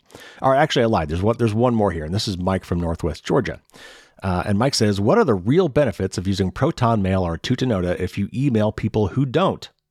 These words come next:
And so that actually leads right into my tip of the week. And since we just talked to Andy from Proton, and since I had this question that I wanted to answer, I ended up doing my whole tip of the week and my blog post this week on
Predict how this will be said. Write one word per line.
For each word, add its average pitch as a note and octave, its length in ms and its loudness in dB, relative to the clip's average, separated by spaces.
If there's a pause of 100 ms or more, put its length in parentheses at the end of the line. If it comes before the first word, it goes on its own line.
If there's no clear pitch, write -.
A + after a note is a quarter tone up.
(300)
And G2 120 0
so C3+ 380 2
that D#3 220 2
actually A#2+ 400 0
leads G#2+ 280 2
right A2+ 320 2
into A#2 320 0
my G2 200 4
tip - 360 -2
of G2 140 -4
the G2 80 2
week. E2 320 -4 (240)
And - 100 -2
since E3 200 0
we A#2+ 80 2
just G3+ 420 0
talked D#3 500 -2
to C3 380 0
Andy G#2 480 2
from E2 300 -4
Proton, D2 540 -4 (520)
and C3+ 580 0
since C3 280 0
I A#2+ 80 4
had A#2+ 240 0
this D3 160 2
question C3+ 380 -2
that G#2 100 2
I G#2 100 4
wanted G#2 220 2
to G2 100 -2
answer, E2 420 -2
I F#2+ 120 0
ended B2+ 200 2
up A#2 160 0
doing G#2 260 2
my F2+ 120 2
whole A2+ 200 2
tip - 200 -4
of G#2 40 -2
the F2+ 100 0
week E2 300 -2
and E2+ 120 -4
my E2+ 140 -2
blog F#2 300 0
post - 460 -4 (120)
this D#2+ 260 -4
week C#2+ 320 -8 (640)
on A#2 560 2